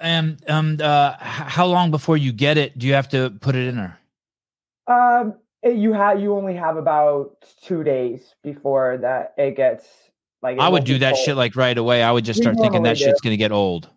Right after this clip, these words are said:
Speaker 2: Yeah, we normally do.
Speaker 1: Like, pants off. And how do you put it in her?
Speaker 2: Oh, I didn't. The doctor did. I'm
Speaker 1: Oh.
Speaker 2: not, I'm not one of, I'm not old school enough lesbian for that. I can't be doing that. That's,
Speaker 1: <laughs>
Speaker 2: I don't,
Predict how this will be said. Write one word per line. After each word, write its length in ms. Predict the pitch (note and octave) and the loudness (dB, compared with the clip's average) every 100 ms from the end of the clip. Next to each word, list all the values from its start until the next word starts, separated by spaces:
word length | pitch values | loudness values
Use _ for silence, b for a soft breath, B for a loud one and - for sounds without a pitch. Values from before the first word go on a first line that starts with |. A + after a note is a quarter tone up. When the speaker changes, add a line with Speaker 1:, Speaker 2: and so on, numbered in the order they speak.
| _ E3+ | _ -4
Speaker 2:
Yeah, 140 | E3+ | -2
we 100 | F#3 | -2
normally 340 | F#3+ E3+ D3 C3+ | -4 -6 -6 -4
do. 200 | B2+ C#3 - _ _ - | -4 -6 -12 _ _ -4
Speaker 1:
Like, 240 | A#2 A2 | -2 -2
pants 280 | - A#2+ A2+ | -2 -2 0
off. 140 | B2 - B | -2 -2 B
And 120 | C#3 | 0
how 140 | C3 E3 | 2 2
do 80 | |
you 60 | F3 | 2
put 160 | C#3 D3+ | 0 0
it 100 | B2+ | 0
in 120 | C3 | 0
her? 180 | G#2+ D#2+ _ _ _ _ _ _ _ _ - | -2 -6 _ _ _ _ _ _ _ _ -2
Speaker 2:
Oh, 120 | E3+ | 0
I 220 | C#3 D3 F3+ | 2 0 -2
didn't. 240 | E3 D#3 | -4 -6
The 80 | B2+ | -6
doctor 440 | A#2+ D3 D3 C#3+ | -2 0 -2 -6
did. 280 | B2+ B2 A#2+ - _ _ _ - | -8 -8 -10 -14 _ _ _ -4
I'm 100 | E3+ | 2
Speaker 1:
Oh. 100 | F3+ D3 | 4 2
Speaker 2:
not, 120 | - b b b b | 0 b b b b
I'm 160 | C#3+ F3+ | -2 0
not 260 | F3+ D3+ C#3 | 0 -2 -2
one 200 | D3+ C#3+ | -4 -4
of, 80 | - | -2
I'm 120 | D#3+ | -2
not 140 | E3 B2+ | 0 2
old 300 | D3+ D#3 D3+ | 2 0 -2
school 260 | - D3 C#3+ | -4 0 0
enough 240 | C3+ C3+ | -2 -2
lesbian 460 | C3+ C3+ C3+ C3 B2+ | 0 0 -2 -6 -4
for 80 | |
that. 360 | A#2+ B2 B2 - | -2 -2 -4 -4
I 120 | C3 | -4
can't 280 | - - B2+ | 2 0 0
be 120 | B2 | -6
doing 220 | B2 A#2+ | -8 -8
that. 200 | B2 A#2 | -8 -6
That's, 300 | A#2+ C#3 C#4+ | -2 2 2
Speaker 1:
<laughs> 60 | - | 2
Speaker 2:
I 140 | C3+ | 0
don't, 300 | C#3+ C#3+ C3+ | -2 -4 -10